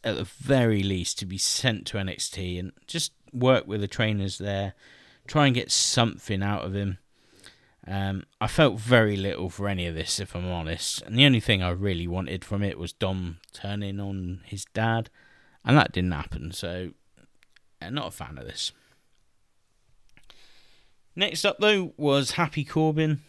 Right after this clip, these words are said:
taking on fan favourite, and one of my favourites, actually, Pat McAfee. Uh, and I, I was really looking forward to this match because I actually thought they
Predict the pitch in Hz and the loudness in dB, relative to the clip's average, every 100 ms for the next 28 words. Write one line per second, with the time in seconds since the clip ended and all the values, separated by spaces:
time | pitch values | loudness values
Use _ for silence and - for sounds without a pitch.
0 | - 135 110 123 110 110 107 101 - _ | -4 0 2 2 0 2 0 -2 -8 _
1 | _ _ _ - - 120 110 98 113 117 | _ _ _ -2 4 4 4 0 2 2
2 | 113 120 110 104 110 180 180 110 - 78 | 2 0 0 -2 0 0 0 -2 -2 -6
3 | 85 - - - 107 - - - - - | -8 -10 -12 -8 -8 -10 -16 -20 -20 -20
4 | _ 165 131 135 143 147 165 151 - _ | _ 2 4 4 2 2 2 0 -2 _
5 | _ - _ - - - _ _ - 117 | _ -20 _ -20 -20 -20 _ _ -6 -2
6 | 110 - 151 - _ _ _ _ _ 175 | -2 -2 -2 -4 _ _ _ _ _ 6
7 | 151 117 117 127 123 113 107 101 104 92 | 6 6 0 2 4 4 2 0 -2 -4
8 | 101 90 - 85 - 92 92 - - 87 | -4 -4 -6 -10 -8 -6 -8 -10 -12 -10
9 | 90 92 - - _ _ 147 135 127 - | -8 -8 -10 -12 _ _ 0 2 0 0
10 | 117 - 107 101 | 0 0 -2 -2